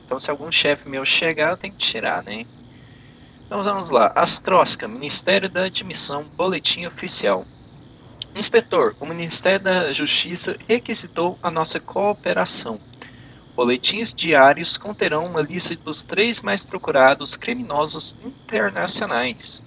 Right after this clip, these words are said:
Compare com os ros-, rostos dos aplicantes e detenha os suspeitos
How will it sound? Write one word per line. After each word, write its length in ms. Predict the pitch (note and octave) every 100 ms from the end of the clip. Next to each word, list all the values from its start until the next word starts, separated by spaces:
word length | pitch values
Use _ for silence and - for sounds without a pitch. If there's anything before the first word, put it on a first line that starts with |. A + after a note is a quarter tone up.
| - - - - -
Compare 500 | A2 - D#3+ F3 F3+
com 120 | -
os 140 | D#3+ -
ros-, 480 | - C#3 D3+ - - -
rostos 560 | - F#3 G#3 - C#3 -
dos 520 | - C#3 C3+ - -
aplicantes 680 | C3+ - D3 - D#3 G3 -
e 60 | -
detenha 580 | E3 - D#3+ F3+ G3 -
os 120 | E3
suspeitos 600 | - D#3 - D#3+ D3 -